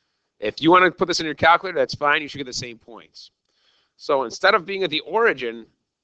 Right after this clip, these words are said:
my vertex is gonna be down three. Then I go here. Okay. Then when it's two, that's four, it should be here. Okay.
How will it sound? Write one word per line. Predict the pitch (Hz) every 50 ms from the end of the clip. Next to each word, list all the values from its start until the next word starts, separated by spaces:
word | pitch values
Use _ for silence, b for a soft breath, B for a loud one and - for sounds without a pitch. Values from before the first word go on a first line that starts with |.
| _ _ _ _ _ _ -
my | 127 123
vertex | 117 110 139 147 143 - 151 139 135 - -
is | 127
gonna | 120 127 123
be | 123 117
down | 120 127 127 123 120 117 117
three. | - 127 127 123 104 90 85
Then | 104 107 104
I | 101
go | 95 92 90 87 85 - _ _ _ _ _ _ _ _ _ _ _ _ _ _ _ _ _ _ _ _ _ _
here. | _ _ _ - 98 90 90 85 82 82 85 85 87 92 110 139 165 185 190 _ _ _ _ _ _ _ _ _ _ _ _ - - -
Okay. | 101 92 - - 123 113 113 113 117 131 156 175 - _ _ _ _ _ _ _ _ _ _ _ _ _
Then | 135 139 143 143 143 151 151
when | 139 135 135
it's | 127 113 104 - -
two, | - - - 254 254 208 151 123 120 135 156 -
that's | - 107 101 -
four, | - - 127 127 123
it | 120 107
should | - 123 110
be | 117 104
here. | 98 - - - - 147 120 113 107 104 98 98 95 98 117 139 160 165 _ _ _ _ _ _ _ _ _ _ _ _ _ _ _ _ _ _ _ _ _ _ _ _ _ 101 101
Okay. | 104 101 98 95 95 _ - 113 95 92 90 90 90 92 101 127